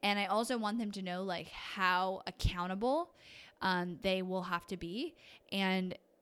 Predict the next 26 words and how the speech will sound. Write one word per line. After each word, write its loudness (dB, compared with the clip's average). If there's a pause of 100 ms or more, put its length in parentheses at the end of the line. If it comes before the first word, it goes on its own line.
(180)
this 6
creates 0
this -6
culture -2 (880)
where, 6
like, 2 (440)
everybody 6
who 4
gets 2
through, -4 (640)
they, 4 (340)
people 2
have 4
asked 6
me, -2
like, -2
"How 2
do 4
you 0
keep -8
your -4
people -2
accountable? -4
Like, -4
do -4
you, -4